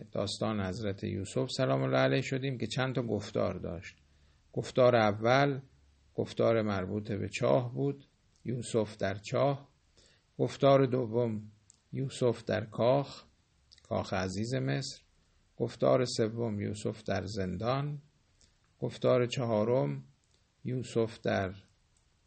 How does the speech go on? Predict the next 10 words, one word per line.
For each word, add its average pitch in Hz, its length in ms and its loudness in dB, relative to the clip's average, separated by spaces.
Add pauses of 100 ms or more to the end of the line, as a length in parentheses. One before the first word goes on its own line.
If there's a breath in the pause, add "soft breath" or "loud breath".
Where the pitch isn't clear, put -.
(360)
دربار 101 680 0
و 104 340 0 (280)
در 107 220 -4 (240)
فرمانروایی، 113 1080 -4
وزارت 117 800 -6 (500)
امور 135 300 2
اقتصادی 117 800 2
و 120 160 2
دارایی 104 580 -2
و، 117 180 -4